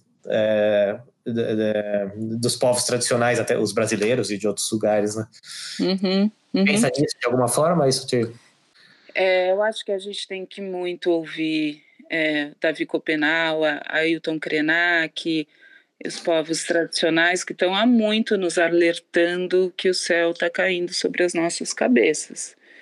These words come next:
Speaker 2: E que essa dissociação entre nós e a natureza, ela não existe. A gente faz parte da natureza, essa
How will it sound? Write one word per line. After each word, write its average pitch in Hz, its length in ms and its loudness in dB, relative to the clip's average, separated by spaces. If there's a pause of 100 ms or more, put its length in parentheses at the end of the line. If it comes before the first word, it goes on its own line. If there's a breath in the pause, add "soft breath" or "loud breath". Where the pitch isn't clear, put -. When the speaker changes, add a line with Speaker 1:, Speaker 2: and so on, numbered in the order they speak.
(400 loud breath)
Speaker 2:
E 160 100 0
que - 220 2
essa 165 560 0
dissociação 170 1200 -4
entre 160 300 -6
nós 170 560 -2
e 170 160 0
a 165 80 2
natureza, 165 840 0 (480)
ela 269 200 2
não 285 120 6
existe. 214 560 0
A - 60 0
gente 170 280 -2
faz 196 260 -2
parte 175 480 -2
da 160 120 -2
natureza, 156 840 0
essa 147 500 -2